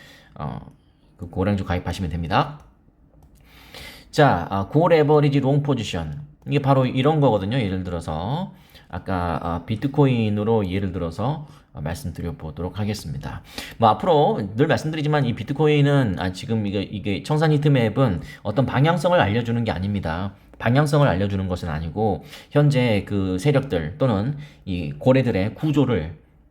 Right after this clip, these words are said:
또는 개인 투자자들의 어떤 속마음을, 어, 이-, 이렇게 유추할 수 있게 도와주는, 구조를 파악할 수 있게 도와주는 그런 거지. 근데 중요한 것은 가격이 떨어지면서 지금 계속 이 롱 포지션을 살짝살짝살짝 갉아먹고 있긴 하거든요.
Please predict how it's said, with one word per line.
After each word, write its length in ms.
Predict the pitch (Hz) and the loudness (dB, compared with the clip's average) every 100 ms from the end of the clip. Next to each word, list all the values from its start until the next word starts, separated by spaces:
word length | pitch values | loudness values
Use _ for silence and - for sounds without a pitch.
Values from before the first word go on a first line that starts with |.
| _ | _
또는 180 | - 135 | -2 0
개인 220 | 107 131 | 2 2
투자자들의 640 | 135 131 120 104 107 110 - | 2 2 2 0 0 -2 -4
어떤 200 | 90 113 | -6 -2
속마음을, 640 | 107 151 131 95 101 82 73 - - - - | 0 4 4 2 0 -4 -6 -16 -20 -20 -10
어, 100 | 95 | -8
이-, 160 | 98 - | -8 -12
이렇게 360 | 107 - 87 92 | -8 -4 -2 2
유추할 340 | 139 143 180 | 2 4 2
수 140 | 143 113 | 0 -4
있게 200 | 101 104 | -4 -4
도와주는, 600 | 107 104 98 104 85 85 - | -2 -2 -2 -4 -6 -10 -16
구조를 380 | - 156 170 151 | -4 0 2 0
파악할 320 | - 185 180 | 2 0 0
수 100 | 143 | -2
있게 160 | 107 92 | -2 -4
도와주는 360 | 92 87 87 85 | -2 -2 -4 -6
그런 200 | 87 87 | -6 -4
거지. 380 | 78 71 90 135 - - - - _ | -6 -6 -8 -10 -14 -16 -18 -20 _
근데 180 | 131 143 | 2 2
중요한 280 | 147 185 170 | 4 2 2
것은 640 | 151 156 151 117 90 71 - | 0 2 2 0 -2 -6 -4
가격이 340 | 127 143 143 | 0 2 2
떨어지면서 500 | 165 170 123 117 127 | 0 0 -2 -2 -2
지금 240 | - 110 | -2 -4
계속 320 | 107 113 107 - | -2 -2 -4 -4
이 180 | 104 | -4
롱 220 | 98 127 139 | 0 0 2
포지션을 800 | 135 120 120 104 104 120 143 143 | 0 0 0 0 2 0 0 -2
살짝살짝살짝 600 | 151 143 143 127 131 127 | -4 -4 -4 -4 -4 0
갉아먹고 720 | 107 117 110 101 110 110 92 | 0 2 0 0 0 -2 -2
있긴 200 | 107 120 | -4 -2
하거든요. 480 | 113 143 104 90 143 | 0 -2 -2 -4 -6